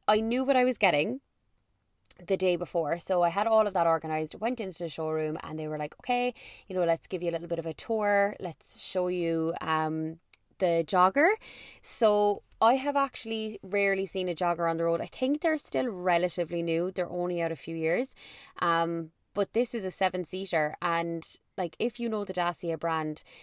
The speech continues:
like, Dacias are so affordable. Like, they're, they're really, really, really affordable for brand new cars, like, brand new. So if you were, like, I,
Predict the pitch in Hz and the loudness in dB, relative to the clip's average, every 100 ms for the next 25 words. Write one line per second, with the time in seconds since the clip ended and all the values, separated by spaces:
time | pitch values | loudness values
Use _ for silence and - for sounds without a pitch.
0 | - 190 - 196 220 - 240 220 - 175 | -8 -6 0 0 0 -2 -4 -4 -6 -6
1 | - - 190 175 - 175 170 170 151 147 | -6 -2 0 0 0 -2 -2 -4 -6 -8
2 | - - - 190 - 202 202 - _ _ | -14 -20 -14 -8 0 2 2 -2 _ _
3 | _ 208 196 175 202 233 226 196 202 196 | _ 2 2 2 -4 -4 -4 -4 -4 -4
4 | 185 175 - _ - 175 185 175 175 - | -6 -8 -14 _ -10 -4 -4 -2 -4 -2
5 | 170 170 160 151 - - 175 160 151 165 | -2 0 -2 -4 -6 -4 2 2 2 -6
6 | 175 170 175 190 196 190 160 170 160 - | -8 -4 0 2 2 0 0 0 0 -2
7 | 151 139 - - - - 160 151 160 165 | 0 0 -2 -8 -12 -8 -8 -8 -4 -2
8 | 156 156 151 139 71 - - - - - | -2 -4 -4 -6 -6 -14 -20 -16 -6 0
9 | 190 - 220 226 220 214 190 185 180 - | 0 2 0 0 -4 -2 2 2 0 -6
10 | - 170 160 - 196 | -4 -4 -4 -2 0